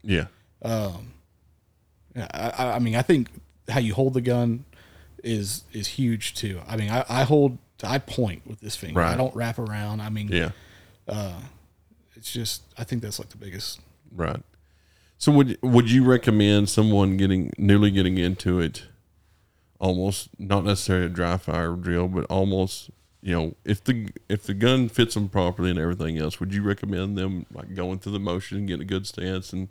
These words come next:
Speaker 2: Oh, yeah, I still
Speaker 1: how does
Speaker 2: do
Speaker 1: it
Speaker 2: that. Yeah, if I
Speaker 1: kinda seems like
Speaker 2: I mean, I, I've got a really big shoot coming up, uh, in Illinois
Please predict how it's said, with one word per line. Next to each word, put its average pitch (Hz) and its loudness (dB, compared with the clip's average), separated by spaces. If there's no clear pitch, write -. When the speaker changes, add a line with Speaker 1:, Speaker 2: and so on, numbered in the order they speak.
Speaker 2:
Oh, 185 2
yeah, 123 0
I 139 4
still - 4
Speaker 1:
how - 4
does - 2
Speaker 2:
do 107 0
Speaker 1:
it 92 -4
Speaker 2:
that. - -10
Yeah, 147 2
if 113 0
I 123 4
Speaker 1:
kinda 113 6
seems 98 4
like 92 0
Speaker 2:
I 131 -2
mean, 131 4
I, 131 0
I've 135 -2
got - 2
a 98 -2
really 110 0
big 104 -4
shoot - -4
coming 107 -4
up, 101 -6
uh, 101 -6
in 101 -6
Illinois 104 -2